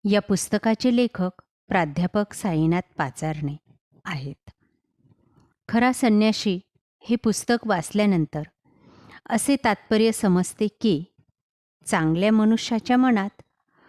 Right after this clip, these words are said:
दुसऱ्यांबद्दल नेहमी चांगल्याच भावना असतात. परिस्थिती कद-, काहीही असली तरी ते आपला चांगुलपणा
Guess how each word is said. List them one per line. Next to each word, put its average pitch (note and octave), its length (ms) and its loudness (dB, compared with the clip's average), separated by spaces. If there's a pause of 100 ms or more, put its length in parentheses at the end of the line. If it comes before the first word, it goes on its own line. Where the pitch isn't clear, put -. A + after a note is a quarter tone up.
(1300)
दुसऱ्यांबद्दल A3+ 760 2
नेहमी F#3+ 520 4 (800)
चांगल्याच G3+ 540 2
भावना D#3+ 460 0
असतात. C#3+ 360 -10 (1040)
परिस्थिती F#3 580 0 (140)
कद-, - 680 -6
काहीही G3+ 560 2
असली G3 460 0 (840)
तरी B3 180 4
ते C4+ 200 2
आपला G#3 380 0
चांगुलपणा E3+ 720 0